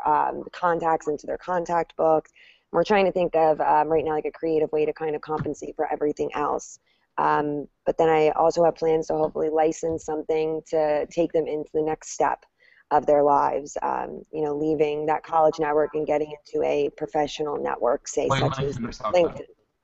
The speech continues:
Speaker 2: Yeah. So here's a question for you. So how are you funding this? You're, like you said, you're a college student.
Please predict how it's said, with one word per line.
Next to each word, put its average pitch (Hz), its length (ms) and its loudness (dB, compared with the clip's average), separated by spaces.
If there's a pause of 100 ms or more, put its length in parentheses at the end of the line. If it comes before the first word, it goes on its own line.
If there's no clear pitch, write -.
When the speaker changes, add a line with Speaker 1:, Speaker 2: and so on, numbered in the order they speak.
(120)
Speaker 2:
Yeah. 135 240 -10 (880)
So 175 80 4
here's 196 180 4
a 185 40 0
question 170 300 0
for 135 140 -4
you. 110 140 -2
So 147 120 0
how 160 80 2
are 180 60 2
you 185 80 2
funding 175 380 0
this? - 360 -8 (380)
You're, 143 240 0
like 147 300 2
you 147 80 0
said, 147 160 0
you're 147 100 6
a 139 60 0
college 139 320 2
student. 175 320 -4